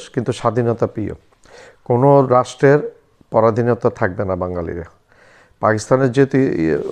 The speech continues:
পাকিস্তানের পরাধীন থাকে নাই, তদ্রূপ ভারতও এই বিগত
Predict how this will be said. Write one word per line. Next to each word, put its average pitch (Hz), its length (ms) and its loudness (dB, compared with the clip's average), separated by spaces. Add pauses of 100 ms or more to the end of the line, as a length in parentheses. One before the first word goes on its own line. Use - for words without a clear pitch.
(260)
পাকিস্তানের 117 440 0
পরাধীন 127 480 2 (560)
থাকে 127 240 0
নাই, 175 140 2 (1200)
তদ্রূপ 113 360 2 (540)
ভারতও 135 720 4 (680)
এই 127 260 2
বিগত 120 540 0